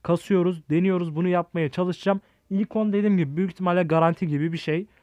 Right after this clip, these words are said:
Çok zorlayacağını sanmıyorum ilk onun. Ama bu sezon birincilik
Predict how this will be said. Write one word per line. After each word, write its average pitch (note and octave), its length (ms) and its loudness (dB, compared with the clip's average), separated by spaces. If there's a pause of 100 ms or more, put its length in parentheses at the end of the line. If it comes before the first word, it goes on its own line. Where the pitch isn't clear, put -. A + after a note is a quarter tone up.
(400)
Çok G3+ 240 0
zorlayacağını F#3+ 540 2
sanmıyorum D#3 500 0
ilk C3 180 -8
onun. E3 220 -4 (540)
Ama G3+ 360 2
bu A3 60 -2
sezon G3 420 0
birincilik F#3+ 460 2